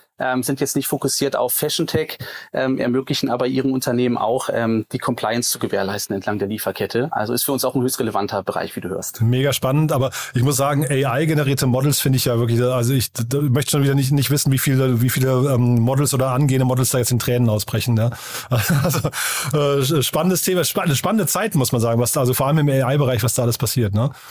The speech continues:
Speaker 1: Ja, klar.
Speaker 2: Ja.
Speaker 1: Und, äh, zu einer gewissen Weise wird sicherlich auch eine Koexistenz gegeben sein zwischen den echten Models und den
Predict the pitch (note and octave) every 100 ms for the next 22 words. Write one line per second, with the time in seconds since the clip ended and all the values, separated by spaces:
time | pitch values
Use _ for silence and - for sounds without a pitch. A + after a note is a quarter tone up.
0 | - - - C3+ - - A#2 A#2 G#2+ A2+
1 | F#3 - F3 E3+ F#3 E3+ D#3+ E3 F#3+ D3+
2 | D#3 C#3+ D3+ C#3+ E3 D#3 C#3+ C#3+ - C#3+
3 | - C#3 - C3 A#2+ A#2 - A#2+ C3+ B2
4 | A2+ G#2+ B2 - B2+ B2+ A#2+ A2+ A#2+ -
5 | A#2+ A#2 A2+ - G#2+ G#2+ G#2